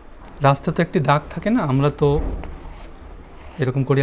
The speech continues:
আঁকি, কিন্তু রাস্তায় তো কোনো দাগ থাকে না। এদিকে চলতে চলতে এ-, এটুকু পরিষ্কার হয়ে যায়, আর এদিকে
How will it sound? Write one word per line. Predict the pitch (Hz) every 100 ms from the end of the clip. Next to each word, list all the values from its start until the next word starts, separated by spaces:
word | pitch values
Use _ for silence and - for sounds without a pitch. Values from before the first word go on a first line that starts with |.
| 123
আঁকি, | - 220
কিন্তু | 160 147 131
রাস্তায় | 131 151
তো | 151
কোনো | 156 139
দাগ | 123 - 156
থাকে | 185
না। | 185 151 - - - - - - - - - - - - - - - - -
এদিকে | 151 147
চলতে | 156 151 147 156
চলতে | 160 156 185 147 - - - 139
এ-, | 139 - 156
এটুকু | 127 151 139
পরিষ্কার | 143 - 160 147
হয়ে | 147 151
যায়, | 202 214 -
আর | 123 127
এদিকে | 123 143